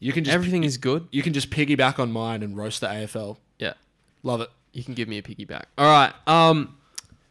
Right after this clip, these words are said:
Speaker 2: we're gonna roll into our first segment this week. So last week, we had such a massive episode.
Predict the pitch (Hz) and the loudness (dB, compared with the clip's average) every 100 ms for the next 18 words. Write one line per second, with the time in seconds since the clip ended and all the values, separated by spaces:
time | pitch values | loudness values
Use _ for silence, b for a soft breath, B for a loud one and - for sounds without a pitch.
0 | - 160 220 180 147 165 160 156 156 120 | -4 0 2 4 6 6 6 2 2 0
1 | - - 143 156 170 - - 131 139 120 | -2 0 4 4 2 -4 0 2 2 -2
2 | 117 120 123 110 - 139 135 147 180 175 | -6 -4 -2 -2 0 2 4 6 4 2
3 | 151 143 - - b b b - 147 156 | 2 0 -2 -14 b b b -4 -2 -2
4 | - - 160 - 127 120 131 139 - 123 | -2 2 2 2 -4 0 2 2 -2 -8
5 | - 117 - - 98 123 | -6 -8 -6 -6 -6 -6